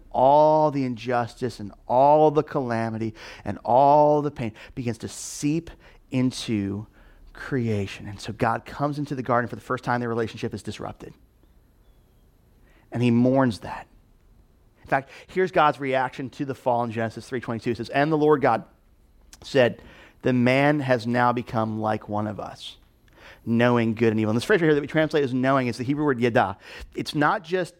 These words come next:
like a, a head knowledge or, "Oh, you know, I know this fact or that fact." It's an intimate, like, experiential knowledge. That's why it's often actually translated to talk about sex, like, just that, like, that knowing another person, like, that, that, like, intimate knowledge of them. He says, "Listen, so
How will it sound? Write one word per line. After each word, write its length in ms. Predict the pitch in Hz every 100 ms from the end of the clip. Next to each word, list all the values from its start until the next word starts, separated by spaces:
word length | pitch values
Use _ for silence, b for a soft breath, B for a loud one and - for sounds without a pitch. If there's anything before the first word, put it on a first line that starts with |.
| 175
like 240 | 147 135
a, 180 | 147 127 -
a 80 |
head 280 | 123 165 175
knowledge 360 | 165 156 156 135
or, 100 | 135
"Oh, 160 | 190 151
you 100 | 143
know, 40 |
I 60 | 127
know 140 | 135
this 160 | 135 -
fact 260 | 139 123
or 40 | 127
that 120 | 127
fact." 160 | 113 B B -
It's 140 | -
an 80 | 160
intimate, 320 | 170 170 196
like, 100 | 147
experiential 600 | 131 - 165 175 151 160
knowledge. 260 | 139 131 117
That's 80 | 117
why 60 |
it's 80 | 139
often 200 | 147 156
actually 180 | 139 143
translated 420 | 139 135 135 123
to 60 | 110
talk 180 | 120 113
about 180 | 110
sex, 320 | - 131 - -
like, 180 | 117 B B
just 140 | -
that, 160 | 151 139
like, 120 | 135
that 140 | 131 120
knowing 440 | 127 139 143 147
another 200 | 139 131
person, 380 | - 131 127 127
like, 140 | 123
that, 240 | 123 110 - B B
that, 160 | 139 131
like, 240 | 131 127 143
intimate 340 | 139 143 143
knowledge 280 | 135 139 120
of 60 |
them. 80 | 113
He 60 | 110
says, 120 | 113
"Listen, 260 | 139 139 123
so 160 | 123